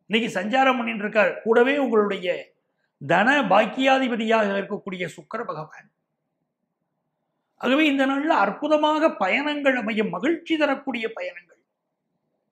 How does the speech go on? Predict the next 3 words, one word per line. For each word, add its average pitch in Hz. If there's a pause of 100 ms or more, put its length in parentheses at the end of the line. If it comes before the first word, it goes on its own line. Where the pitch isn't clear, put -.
(1900)
இந்த 208
பயணங்களினால 294
உங்களுடைய 262